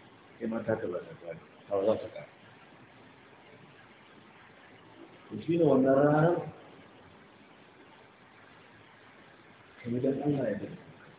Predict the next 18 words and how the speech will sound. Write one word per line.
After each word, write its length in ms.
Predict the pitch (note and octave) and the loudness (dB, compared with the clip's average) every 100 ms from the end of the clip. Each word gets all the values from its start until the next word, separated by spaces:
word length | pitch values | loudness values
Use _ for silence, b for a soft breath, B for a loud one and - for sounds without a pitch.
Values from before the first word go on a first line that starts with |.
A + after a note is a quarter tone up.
| - - - - - - - - - - - - F#2+ | -20 -20 -20 -20 -20 -20 -20 -20 -20 -20 -20 -18 -6
Me 140 | A2 | 0
ya 60 | B2+ | 0
ta, 260 | B2+ - C#3 | 2 -2 0
yi 100 | C3+ E3+ | 0 4
ta 100 | E3 E3 | 2 6
sallah 640 | E3+ F3 F3 D#3 - - | 8 10 10 10 8 6
kafin 280 | - - - | 2 -2 -6
a 100 | - - | -12 -18
sallace. 400 | - - - - - - - | -20 -20 -20 -20 -20 -20 -10
Sannan 240 | A2+ B2+ | -4 0
na 80 | D3 | 2
biyar, 300 | C#3+ C3 C#3 - - - - - - - - | 4 4 2 -2 -12 -20 -20 -20 -20 -20 -6
a 60 | C3+ - | -6 -2
kun 220 | A3 A3+ A3 | -2 -2 -2
ka 80 | A3 - | -4 -4
tafi 200 | D#3+ - | -6 -4
da 80 | A#2 | -4
haƙƙin. 420 | G2+ - G2+ D3 | -6 -10 -10 -12